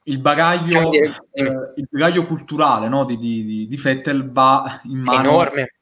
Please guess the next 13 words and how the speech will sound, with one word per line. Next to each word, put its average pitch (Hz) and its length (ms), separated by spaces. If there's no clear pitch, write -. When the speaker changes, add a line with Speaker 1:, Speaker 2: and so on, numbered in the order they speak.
Speaker 1:
eh, - 180
eh, 120 80
Speaker 2:
È 120 140
Speaker 1:
e 120 80
poi, 156 240
Speaker 2:
enorme. 135 140
Speaker 1:
eh, 127 200
ricordiamo 143 480
che 135 100
Aston 131 240
Martin 135 360
significa 113 580
Mercedes, 107 720